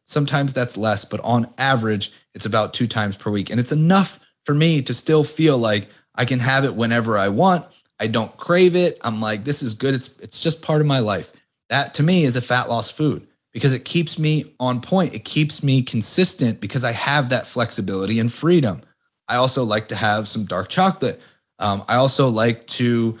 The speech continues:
have a bagel every now and again. That's another one for me. It's like bagel, bagel and cream cheese, my favorite. I love a good bagel. I love some cream cheese, like a delicious, homemade, well-cooked, baked <laughs> bagel. Like,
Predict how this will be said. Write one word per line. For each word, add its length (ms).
have 360
a 100
bagel 460
every 260
now 200
and 80
again. 200
That's 180
another 320
one 200
for 160
me. 240
It's 160
like 240
bagel, 560
bagel 300
and 100
cream 240
cheese, 540
my 160
favorite. 640
I 100
love 420
a 100
good 240
bagel. 520
I 80
love 320
some 160
cream 260
cheese, 300
like 220
a 80
delicious, 1000
homemade, 640
well-cooked, 1400
baked 340
<laughs> 220
bagel. 240
Like, 260